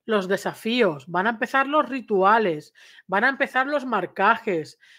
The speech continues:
van a empezar las discusiones, van a empez-, va a empezar más o se va a potenciar más las protecciones, ¿vale? Entonces, todo eso lo tenemos que tener en cuenta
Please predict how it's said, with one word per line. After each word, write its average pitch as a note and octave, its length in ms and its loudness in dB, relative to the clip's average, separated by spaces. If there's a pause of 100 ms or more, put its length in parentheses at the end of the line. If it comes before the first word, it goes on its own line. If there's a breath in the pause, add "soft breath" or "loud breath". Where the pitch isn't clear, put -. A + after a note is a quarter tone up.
(140 soft breath)
van G#3+ 160 2
a C4+ 40 4
empezar C4 480 -2
las C#4 200 -2
discusiones, G#3+ 1160 -2 (380 loud breath)
van A3 180 2
a C4+ 80 0
empez-, B3+ 420 -8
va A3+ 100 2
a - 20 0
empezar C4+ 480 -2
más A#3 400 -2
o G#3 40 -8
se G#3+ 140 -6
va A3+ 140 0
a A#3 80 -6
potenciar A3+ 580 -4
más B3 400 -6 (340 loud breath)
las G#3 220 -4
protecciones, G3+ 1080 -4 (520)
¿vale? C4 220 -10 (240 loud breath)
Entonces, - 280 -10
todo E4 240 4
eso F4 160 0
lo D#4+ 120 2
tenemos C4 340 -2
que - 100 -6
tener A3+ 220 -2
en F3 160 -8
cuenta G#3 560 -4